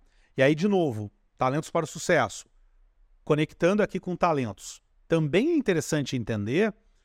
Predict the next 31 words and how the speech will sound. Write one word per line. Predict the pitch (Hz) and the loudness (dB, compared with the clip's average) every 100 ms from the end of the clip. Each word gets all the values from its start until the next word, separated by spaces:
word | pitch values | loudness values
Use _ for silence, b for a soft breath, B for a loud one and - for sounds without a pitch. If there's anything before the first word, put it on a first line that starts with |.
| _ - | _ -8
que | |
tem | - 214 | -2 0
determinados | 233 233 185 180 262 - | 2 0 0 0 0 0
talentos | 160 123 135 196 - | 0 0 -2 -4 -8
que | - | -6
têm | 160 | -4
uma | 151 | -4
facilidade | 156 - 156 156 131 123 131 | -6 -6 -6 -2 0 0 -2
maior | 175 151 123 147 _ _ _ _ _ _ _ | -2 0 -2 -4 _ _ _ _ _ _ _
nesses | 156 147 151 | -2 -2 0
aspectos. | 190 - 233 131 - - | -2 0 0 0 -6 -20
Por | - 208 | 0 2
exemplo, | 185 143 135 104 - - - | 2 -2 -6 -8 -10 -18 -2
crença. | - 180 160 - 143 117 _ _ _ _ _ _ _ _ _ _ | 0 0 -2 -2 -2 -2 _ _ _ _ _ _ _ _ _ _
Um | 156 | -4
vendedor | 151 170 170 160 240 | 0 2 2 2 0
que | - | 0
tem | 196 180 | 0 0
alto | 147 196 262 - 214 | 2 2 2 -2 -2
talento | 185 160 151 147 135 | 0 0 -2 -4 -6
de, | 120 - | -8 -6
altos | 143 185 208 | -2 -2 -2
talentos | - 165 147 139 | -2 -2 -2 -8
de | 113 | -14
crença | - 127 160 226 - 127 107 _ _ _ _ _ _ | -6 -4 -2 -4 -2 -4 -4 _ _ _ _ _ _
pode | - 151 | 0 0
ter | - | 2
uma | 185 | 0
facilidade | 196 175 220 190 160 185 202 | 0 -4 -4 0 2 2 2
maior | 214 170 143 220 233 _ _ _ - | 0 0 0 -2 -2 _ _ _ -2
pra | 156 151 190 | 2 2 0